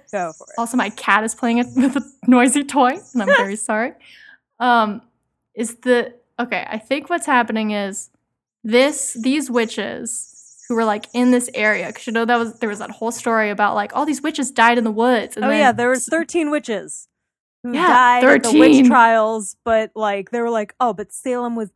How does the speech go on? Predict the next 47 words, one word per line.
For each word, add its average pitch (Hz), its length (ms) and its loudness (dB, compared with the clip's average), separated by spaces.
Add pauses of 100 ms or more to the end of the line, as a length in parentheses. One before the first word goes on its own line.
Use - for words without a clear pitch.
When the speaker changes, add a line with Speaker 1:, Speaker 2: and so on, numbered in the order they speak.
Speaker 1:
bigger, 190 360 -10
so 185 300 -10 (400)
<laughs> - 400 -20
no 277 220 -6
one 254 100 -6
knows 226 120 -4
Speaker 2:
Yeah. 214 200 2
Speaker 1:
about 170 200 -8 (100)
ours." 214 220 -6
Speaker 2:
No 277 300 4
one 254 180 4
talked 262 420 0
about - 320 -8
it. - 160 -16 (500)
But 233 220 -4
then 294 560 4
in 247 100 2
a 214 60 0
different 302 480 0
episode, 226 600 2
one 233 140 0
of 233 80 2
the 226 60 0
witches 226 380 -2
is 226 180 -8
like, 185 320 -2 (120)
"That's 285 280 6
all," 220 240 4
I 233 100 6
forget 247 260 -2
who 247 100 -2
it - 80 -8
was, 196 240 -2
but 214 120 -8
they 220 80 -2
were 220 60 0
like, 208 280 -6
"That's 285 280 4
all 202 180 4
a - 20 -4
lie. 220 320 6
These 254 200 -2
witches 247 340 -2
didn't 202 380 -6
die. 196 380 0
They're 208 420 -6
us." 240 680 -2